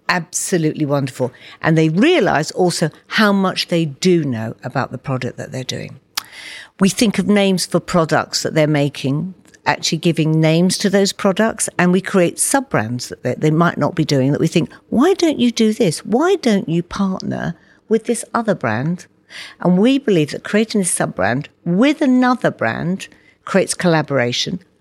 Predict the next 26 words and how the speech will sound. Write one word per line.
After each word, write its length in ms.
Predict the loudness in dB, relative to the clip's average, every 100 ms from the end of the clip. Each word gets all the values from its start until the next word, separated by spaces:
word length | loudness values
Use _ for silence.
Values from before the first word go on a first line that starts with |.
| _
completely 640 | -2 -2 0 2 2 2 -2
different 320 | -4 -6 -2
brand, 320 | 0 0 -4
and 120 | 0 0
you're 80 |
gonna 200 | 2 2 2
end 140 | 2
up 100 | -2
with 100 | -2
this 120 | -4 -4
product 340 | -2 -2 -2
that 60 | -2
you 80 | 0
might 220 | 0 0
not 80 | -2
have 100 | -2
sold 200 | -2 -2
before. 160 | -4 -6 -8 -10 -2
"But 80 | 2
we're 220 | 2 2
this, 260 | 2 0
we 80 | 0
don't 200 | 0 0
normally 240 | 0 0 0
do 100 | 0
that. 180 | -2